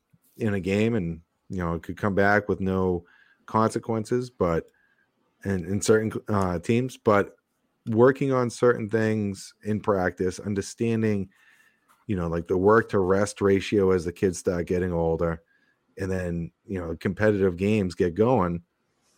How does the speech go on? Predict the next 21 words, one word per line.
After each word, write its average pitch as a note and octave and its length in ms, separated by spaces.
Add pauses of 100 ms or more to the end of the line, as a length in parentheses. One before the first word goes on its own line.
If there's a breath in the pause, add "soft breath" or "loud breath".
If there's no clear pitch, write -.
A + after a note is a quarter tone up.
you A2 100
know, F2 100
you're G#2 260
gonna D3 180
be A#2+ 140
a F2+ 40
better G2 260
player F2+ 640 (640)
physically, F#2 680 (640)
in G#2 100
my G2 160
opinion, E2+ 480 (600)
you F#2+ 80
know, E2 240
if E2 160
you F2+ 100
have F2 380
more G2+ 240
practice E2+ 420
time. D#2 280
So E2+ 340